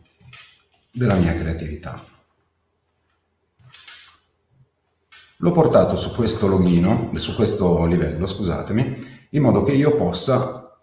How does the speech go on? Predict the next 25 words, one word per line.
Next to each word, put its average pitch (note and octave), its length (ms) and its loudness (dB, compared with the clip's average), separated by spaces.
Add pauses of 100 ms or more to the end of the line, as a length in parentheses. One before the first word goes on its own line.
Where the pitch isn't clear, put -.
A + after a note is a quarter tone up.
(540)
poi F#2 220 0
vincolarlo, G#2+ 840 2
in A2+ 120 4
modo F2 260 4
che G2 100 -4
non F#2+ 180 0
venga F#2+ 280 2
più G2+ 120 -2
spostato E2+ 1080 -6
accidentalmente E2 1080 -6 (280)
all'interno E2+ 920 -2
della E2+ 220 -2
mia G#2 180 0
pagina, A#2+ 720 -6 (140)
e - 280 -2
ne F#2+ 120 0
abbasserò - 800 2
l'opacità F#2 680 -2 (240)
con E2+ 120 -16
il D#2 80 -12
controllo E2 420 -4
opacità - 440 -12
qua B2+ 160 -8
in A#2 80 2
alto, - 480 -8